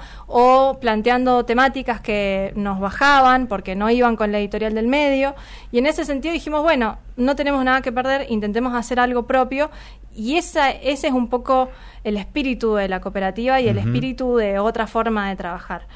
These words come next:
Speaker 1: Lo que, lo que hablamos tiene que ver con la organización, cómo nos organizamos. Hay alguien que toma las tareas de creación de contenido, hay alguien que toma las tareas de finanzas y administración y gestión,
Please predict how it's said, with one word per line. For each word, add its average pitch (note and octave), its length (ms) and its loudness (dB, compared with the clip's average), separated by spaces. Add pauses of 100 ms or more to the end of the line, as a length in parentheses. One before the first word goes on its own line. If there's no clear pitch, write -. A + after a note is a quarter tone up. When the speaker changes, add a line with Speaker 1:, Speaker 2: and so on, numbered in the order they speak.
(300)
Speaker 1:
Lo A3+ 120 2
que, A3+ 720 2
lo A3 180 -2
que A3+ 120 -2
hablamos D4+ 520 2
tiene C4+ 220 -4
que A#3+ 140 -2
ver B3+ 200 -2
con G3+ 380 -4
la G#3+ 140 0
organización, G#3+ 880 -2
cómo C#4 200 -2
nos B3+ 100 0
organizamos. C4 600 -2
Hay A#3+ 160 2
alguien C4 280 0
que A3+ 80 0
toma A#3 220 0
las G#3+ 140 -4
tareas G#3+ 320 -2
de G#3 360 -2
creación G#3 340 -6
de G#3 80 -6
contenido, C#4 680 0
hay A#3 140 2
alguien B3 200 2
que A#3 60 -2
toma A3+ 240 0
las G#3+ 120 -4
tareas G#3+ 300 -2
de G#3 360 -2
finanzas A#3 520 -2
y G#3+ 40 -6
administración G#3 720 -6
y A#3 40 -4
gestión, D4 560 -4